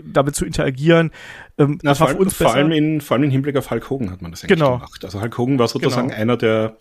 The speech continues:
Speaker 2: der Kronzeugen und, ähm, da hat man gesagt, naja, Jerry McDevitt, das wäre ein Interessenskonflikt. Der hat ja, haben, wir erinnern uns, äh, den Hulk Hogan im Sahorian-Verfahren vertreten.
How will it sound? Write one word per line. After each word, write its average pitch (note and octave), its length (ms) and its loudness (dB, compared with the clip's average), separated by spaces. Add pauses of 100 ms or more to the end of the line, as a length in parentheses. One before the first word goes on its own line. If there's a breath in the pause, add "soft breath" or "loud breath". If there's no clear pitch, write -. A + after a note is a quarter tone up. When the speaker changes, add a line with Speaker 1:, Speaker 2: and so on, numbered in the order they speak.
(260 soft breath)
Speaker 2:
der G2 100 -4
Kronzeugen D3 880 2 (420 soft breath)
und, C#3 480 6
ähm, A#2 300 2
da A#2+ 60 2
hat A2+ 60 -2
man B2+ 60 0
gesagt, B2 280 -6
naja, B2+ 200 2
Jerry A2+ 220 0
McDevitt, A#2+ 460 -2
das B2 120 -8
wäre G#2+ 120 0
ein - 20 0
Interessenskonflikt. A2+ 1120 -4
Der A2 140 -6
hat - 180 -4
ja, C#3 260 4 (100)
haben, B2 300 -6 (140)
wir G#2+ 80 -2
erinnern B2 280 -2
uns, C#3+ 280 -2
äh, A2 160 0
den G#2+ 160 -6
Hulk A2 180 -4
Hogan B2 220 -2
im B2 160 0
Sahorian-Verfahren G#2 1040 -2
vertreten. A#2 640 -2